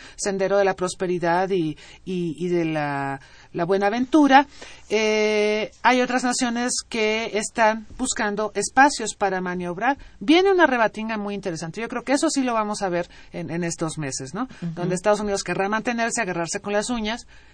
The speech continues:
Speaker 1: eh, echar mano, por ejemplo, del tema de que como aporta el veintidós por ciento al presupuesto de la institución,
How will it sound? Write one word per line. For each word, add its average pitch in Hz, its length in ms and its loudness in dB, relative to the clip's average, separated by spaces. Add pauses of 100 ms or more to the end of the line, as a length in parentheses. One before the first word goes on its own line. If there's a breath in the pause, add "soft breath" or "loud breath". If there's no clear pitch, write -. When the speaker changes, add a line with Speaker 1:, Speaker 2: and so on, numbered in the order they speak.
(180 soft breath)
Speaker 1:
eh, 220 300 0
echar 202 380 0
mano, 202 340 -2
por 220 160 -6
ejemplo, 190 480 -4
del 175 240 -4
tema 170 380 -6
de 190 100 -6
que 156 140 -12
como 147 240 -10
aporta 196 340 -4
el 220 60 -4
veintidós 202 360 -4
por 202 140 -8
ciento 202 260 -6
al 165 60 -4
presupuesto 160 520 -8
de 180 60 -2
la 175 60 -4
institución, 208 640 -8